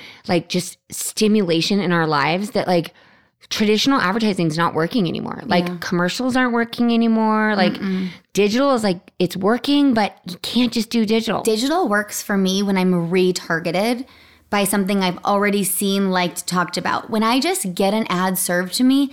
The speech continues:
Speaker 2: it rarely works. But, like, if I have talked about it, I've clicked on it, and then I, like, that works great.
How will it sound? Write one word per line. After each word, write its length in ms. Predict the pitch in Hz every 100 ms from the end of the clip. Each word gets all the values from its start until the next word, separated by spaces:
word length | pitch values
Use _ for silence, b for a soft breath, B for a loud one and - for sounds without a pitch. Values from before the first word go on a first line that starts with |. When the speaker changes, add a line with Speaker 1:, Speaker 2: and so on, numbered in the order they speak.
| B B B
Speaker 2:
it 160 | 240 247
rarely 560 | 196 196 202 190 180
works. 460 | 170 - - - - b b
But, 100 | -
like, 180 | 226 208 -
if 120 | 208
I 300 | 208 196 185 185 B
have 140 | - 214
talked 220 | 349 330
about 240 | 311 311
it, 160 | 311 -
I've 160 | 190
clicked 240 | - 311 311
on 160 | 277
it, 140 | 285 285
and 100 | 208
then 120 | 208
I, 160 | 208 202
like, 200 | 254 247
that 200 | 262 320
works 300 | 339 381 -
great. 420 | - 494 - -